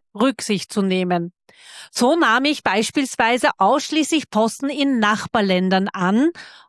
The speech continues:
und verzichtete darauf, mich für Leitungsfunktionen in Ländern zu bewerben, die weit entfernt von Österreich waren. Dennoch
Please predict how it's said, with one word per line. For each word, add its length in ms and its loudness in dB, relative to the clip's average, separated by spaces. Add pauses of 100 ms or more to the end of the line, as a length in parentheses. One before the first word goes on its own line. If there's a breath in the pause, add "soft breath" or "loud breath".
(120)
und 180 2
verzichtete 600 -2
darauf, 640 0 (100)
mich 260 -2
für 260 0 (120)
Leitungsfunktionen 1200 0
in 180 -2
Ländern 440 0
zu 120 -2
bewerben, 520 0 (400 loud breath)
die 240 0
weit 280 2
entfernt 540 0
von 180 -2 (120)
Österreich 680 0
waren. 380 0 (420 loud breath)
Dennoch 400 2